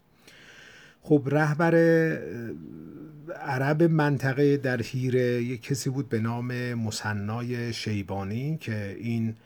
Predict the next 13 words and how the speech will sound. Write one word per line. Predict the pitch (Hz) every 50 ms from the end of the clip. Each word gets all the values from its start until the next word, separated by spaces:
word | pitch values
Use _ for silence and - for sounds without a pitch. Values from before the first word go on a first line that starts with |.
| _ _ _ _ _ _ _ _ _
اه، | - 101 98 98 98 98
به | 95 - -
هر | - - 113 101
حال، | 101 92 107 107 113 110 110 110
اه، | 104 98 98 98 95 92 95 92 92 90 90 85 82
کسی | - - - 113 107 - 123 113
بود | 107 117 113 113
که | - - 120
اونجا | 117 113 104 107 107 98 110 110
تاخت | 107 - - 107 - - -
و | 98
تاز | - - 113 131 147 127 127
می‌کرد | 139 127 - 127 123 117 117 117 113 107